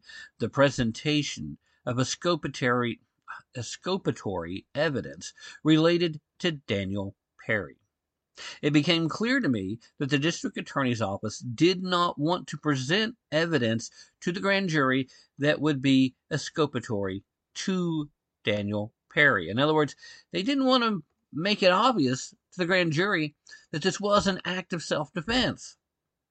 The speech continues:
They wanted to get the conviction. That's why you can get an indictment against a ham sandwich, ladies and gentlemen. The bar is set extremely low. And it's not the job of the district attorney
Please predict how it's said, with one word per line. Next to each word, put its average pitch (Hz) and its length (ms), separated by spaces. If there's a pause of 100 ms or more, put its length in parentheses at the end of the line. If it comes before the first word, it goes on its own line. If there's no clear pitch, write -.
(460)
They 208 180
wanted 262 400
to 185 80
get 190 240
the 185 80
conviction. 175 480
That's 123 160
why 123 300
you 180 120
can 185 120
get 156 140
an 127 100
indictment 127 920 (680)
against 147 340
a 143 40
ham 147 280
sandwich, 131 440
ladies 110 280
and 107 100
gentlemen. 113 280 (280)
The 131 280
bar 156 500
is 151 100
set 139 340
extremely 117 640
low. 107 320 (1700)
And 151 140
it's 175 120
not 226 220
the 196 60
job 185 320
of 135 80
the 123 60
district 123 360
attorney 113 400